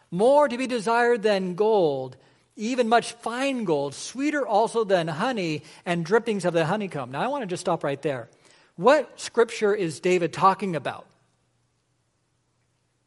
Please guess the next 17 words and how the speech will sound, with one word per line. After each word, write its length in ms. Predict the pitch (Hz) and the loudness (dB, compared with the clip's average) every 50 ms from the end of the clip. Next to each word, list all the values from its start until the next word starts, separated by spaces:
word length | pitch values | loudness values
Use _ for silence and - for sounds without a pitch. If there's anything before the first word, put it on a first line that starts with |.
| _ _ _ _ _ _ | _ _ _ _ _ _
Genesis, 680 | - 185 185 190 190 165 - - 127 92 - - - - _ _ _ _ _ _ | -2 0 0 2 2 0 -4 -6 -12 -14 -16 -20 -20 -20 _ _ _ _ _ _
Exodus, 680 | - 208 208 208 - 202 156 139 110 104 - - - - _ _ _ _ _ _ _ _ _ _ _ _ _ _ _ _ _ _ _ _ _ _ | 2 2 2 2 -2 -4 -4 -4 -8 -10 -14 -16 -18 -20 _ _ _ _ _ _ _ _ _ _ _ _ _ _ _ _ _ _ _ _ _ _
Leviticus. 1300 | - 139 135 135 123 110 113 120 135 160 202 226 190 143 - - 113 104 - - - - - - - _ _ _ _ _ _ _ _ _ _ _ _ _ _ _ _ _ _ _ _ _ _ _ _ _ | -16 -12 -10 -10 -10 -10 -12 -8 -4 -2 0 0 -2 -2 -6 -10 -16 -16 -18 -18 -18 -18 -20 -20 -20 _ _ _ _ _ _ _ _ _ _ _ _ _ _ _ _ _ _ _ _ _ _ _ _ _
What? 500 | 160 156 147 147 170 247 302 311 - - _ _ _ _ _ _ _ _ | -14 -12 -6 0 2 2 2 2 -4 -12 _ _ _ _ _ _ _ _
Yeah, 300 | 190 254 285 262 196 156 - _ _ _ _ _ | -2 -2 0 0 -2 -6 -12 _ _ _ _ _
he's 260 | _ 240 294 269 220 | _ -4 -4 -4 -4
reading 300 | 247 285 285 277 269 247 | -6 -6 -4 -4 -4 -2
the 100 | 220 196 | 0 0
dietary 600 | 170 190 196 220 262 269 226 - 208 208 185 165 160 | 4 4 4 4 4 2 0 0 0 0 0 0 0
restrictions. 880 | 160 160 - - - 165 151 - - - 185 220 254 240 - - _ _ _ _ _ _ _ _ _ _ _ | -2 -4 -6 -6 -6 -8 -8 -8 -8 -10 -10 -10 -10 -12 -16 -20 _ _ _ _ _ _ _ _ _ _ _
He, 160 | 196 247 240 | -8 -4 -2
he's 240 | 196 233 254 185 190 | -2 -2 -2 -2 -4
reading 280 | 240 262 240 240 214 | -6 -4 -4 -2 0
all 160 | 208 214 220 214 | 2 2 2 2
those 180 | 214 196 - | 0 -2 -2
things 240 | - 220 220 220 180 | -4 -6 -6 -4 -4
about, 360 | 185 170 165 147 151 196 - | -2 0 0 0 0 -2 -6